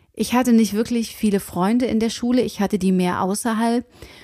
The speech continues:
Und in der Schule, und das kennst du bestimmt auch, da gab's dann so Cliquen, die sich, ähm, gebildet haben.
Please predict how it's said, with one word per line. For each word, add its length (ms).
Und 160
in 120
der 100
Schule, 360
und 120
das 140
kennst 280
du 60
bestimmt 460
auch, 180
da 140
gab's 240
dann 180
so 120
Cliquen, 580
die 120
sich, 400
ähm, 440
gebildet 500
haben. 240